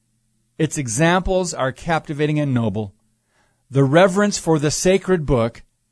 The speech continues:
that is thus early impressed lasts long,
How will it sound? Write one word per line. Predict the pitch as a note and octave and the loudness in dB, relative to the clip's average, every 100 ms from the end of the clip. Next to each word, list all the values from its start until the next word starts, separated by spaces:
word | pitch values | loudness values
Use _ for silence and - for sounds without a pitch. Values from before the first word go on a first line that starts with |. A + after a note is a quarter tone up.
| _ - | _ -10
that | A#2 C3+ - | -2 -2 0
is | C#3+ A#2+ B2+ | -2 -4 -2
thus | A#2 F3 F#3+ - - | 2 2 2 -4 -6
early | F#3+ A#3 C4 B3+ F#3+ | 2 2 4 0 -2
impressed | F3 - E3+ A#2+ C3 - _ _ _ _ _ _ - | -4 -2 0 0 -2 -8 _ _ _ _ _ _ -6
lasts | C3+ D3 C#3+ - - | -4 -2 -4 -8 -12
long, | B2 A2 F#2+ E2 D#2+ | -4 0 0 -2 -8